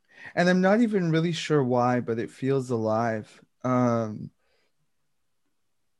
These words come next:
like, this last year, it, <laughs> it's been crazy. It's been absolutely crazy. I'm,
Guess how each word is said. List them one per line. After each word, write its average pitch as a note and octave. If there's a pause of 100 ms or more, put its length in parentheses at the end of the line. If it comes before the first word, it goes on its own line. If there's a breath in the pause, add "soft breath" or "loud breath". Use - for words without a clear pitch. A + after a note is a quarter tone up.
(2500 loud breath)
like, E3+
this E3+
last G#3
year, B2+ (140)
it, - (800 loud breath)
<laughs> -
it's E3+
been F#3+
crazy. C3+
It's D#3
been D#3
absolutely C#3
crazy. B2+ (320 loud breath)
I'm, D3+